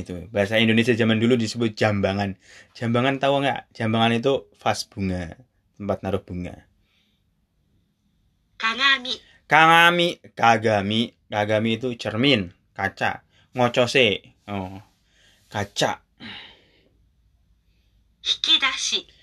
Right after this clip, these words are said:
Speaker 1: Hikidashi itu artinya laci. Hmm. Kono okane o hikidashi ni, eh, shimatte kudasai. Tolong simpan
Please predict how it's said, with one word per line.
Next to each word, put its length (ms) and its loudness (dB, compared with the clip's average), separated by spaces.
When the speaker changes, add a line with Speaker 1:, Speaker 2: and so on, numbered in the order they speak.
Speaker 1:
Hikidashi 640 2
itu 160 2
artinya 800 0
laci. 560 0
Hmm. 240 -8
Kono 640 -2
okane 400 -4
o 240 4
hikidashi 600 -4
ni, 360 0
eh, 640 -6
shimatte 480 -8
kudasai. 480 -4
Tolong 400 -2
simpan 560 -2